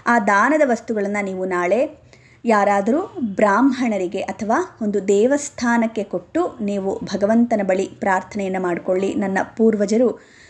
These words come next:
ಯಾವುದೇ ತೊಂದರೆಯಲ್ಲಿದ್ರೂ ಕೂಡ ಅವರಿಗೆ ನಾನು ಈ ಕೊಡ್ತಿರುವಂಥ ದಾನ ಧರ್ಮದಿಂದ ಒಳ್ಳೆಯದಾಗಿ ಅವರಿಗೆ ಒಳ್ಳೆಯದಾಗಲಿ" ಅಂತ ಹೇಳಿ ಹರಸಿ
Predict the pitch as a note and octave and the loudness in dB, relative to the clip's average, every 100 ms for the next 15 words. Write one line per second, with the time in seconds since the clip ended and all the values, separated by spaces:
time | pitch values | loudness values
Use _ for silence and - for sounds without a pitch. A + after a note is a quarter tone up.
0 | - _ A#3+ G#3 G#3+ A3+ B3 A#3+ G#3+ A#3 | -20 _ 0 4 4 4 2 0 0 4
1 | C#4 B3+ A#3+ G3 G#3 G#3 A3 G3+ C4 A3+ | 4 4 2 -4 -6 -6 -4 0 0 0
2 | - - - F#3+ F#3 F#3 C4+ F#4+ - _ | -8 -20 -12 -6 -4 0 -2 -2 -10 _
3 | _ - G#3 F#3+ F#3+ G3 - G#3+ G#3 G3 | _ -8 0 2 2 0 -2 -4 -4 -2
4 | F#3 G#3+ G3+ F#3+ F#3+ A3 G3 - - _ | -2 0 0 0 -2 -2 -2 -4 -12 _
5 | - - - - - - F#3+ G3 A3 B3+ | -20 -20 -18 -20 -18 -6 2 4 4 4
6 | A3 G#3 G3 G3 G3 F#3+ F#3 G3+ G3 F#3 | 2 0 -2 -2 0 2 4 2 2 0
7 | F#3 A#3 D4 D4 - _ - G3 G3 G#3 | 0 -2 -2 -4 -12 _ -12 -8 -6 -2
8 | D4+ E4 - _ G3+ G3 B3 A3+ G3 F#3+ | -2 -2 -10 _ 0 4 4 2 0 -2
9 | F#3+ F#3 F3+ F3 F#3+ G#3 B3+ G#3 - _ | -2 -2 -4 -6 -6 -4 -2 -6 -10 _
10 | _ _ - G3 F#3 G3+ G4 - | _ _ -6 -4 0 2 0 -2